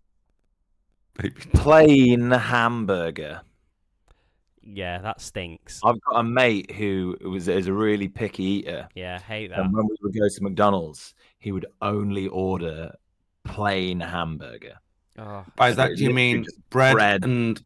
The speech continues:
Speaker 2: patty,
Speaker 1: patty?
Speaker 2: bread.
Speaker 3: Oh, you were so right.
Speaker 2: How awful is that?
Speaker 1: Yeah.
Speaker 3: Do you know
Speaker 2: How
Speaker 3: what?
Speaker 2: awful is that?
Speaker 3: The
Speaker 2: And he used to
Speaker 3: peop-,
Speaker 2: get a few of them.
Speaker 3: the people that have plain hamburgers also have nuggets. That's just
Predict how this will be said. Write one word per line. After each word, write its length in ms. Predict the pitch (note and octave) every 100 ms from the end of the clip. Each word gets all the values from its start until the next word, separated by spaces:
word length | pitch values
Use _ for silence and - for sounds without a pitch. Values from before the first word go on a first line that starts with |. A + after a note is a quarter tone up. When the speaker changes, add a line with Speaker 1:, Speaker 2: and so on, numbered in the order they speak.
| _ -
Speaker 2:
patty, 320 | F#2 - F2+
Speaker 1:
patty? 420 | G#2 - F2 E2 _
Speaker 2:
bread. 180 | F2+ D2 - - _ _ _ _ _ _ _ A2+
Speaker 3:
Oh, 300 | A2+ A2 - _ _
you 140 | A2 G2+
were 60 |
so 300 | - C3 B2
right. 300 | A2 G#2+ G#2+
Speaker 2:
How 180 | G2 G#2
awful 220 | G#2 G#2+ - F#2
is 60 | -
that? 240 | G#2 F2 - _ _ -
Speaker 1:
Yeah. 160 | G2 G2
Speaker 3:
Do 40 |
you 40 | G#2+
know 60 |
Speaker 2:
How 60 | A2
Speaker 3:
what? 40 | A2
Speaker 2:
awful 120 | G#2 -
is 60 | -
that? 240 | G2+ C#3
Speaker 3:
The 60 | C#3+
Speaker 2:
And 60 | C3
he 80 | D#3
used 120 | D3+
to 40 | C#3+
Speaker 3:
peop-, 20 |
Speaker 2:
get 140 | B2+ G#2+
a 20 |
few 140 | E3 C#3
of 80 | F#2
them. 220 | D#2+ F2 _ _
Speaker 3:
the 120 | C3+ B2+
people 380 | E3 D#3+ E3
that 140 | C#3+ A#2+
have 360 | C#3 B2 - _ _
plain 260 | C#3+ C3 C3
hamburgers 600 | B2+ A#2 F#2+ F2+ F#2 G#2
also 340 | G2 - F#2+
have 160 | F#2 -
nuggets. 560 | F#2+ F2+ E2+ - - -
That's 440 | G#2+ - - - _ _ _ _ _ _ _ _ _ _ _ _ _ _ B2+
just 280 | F3 -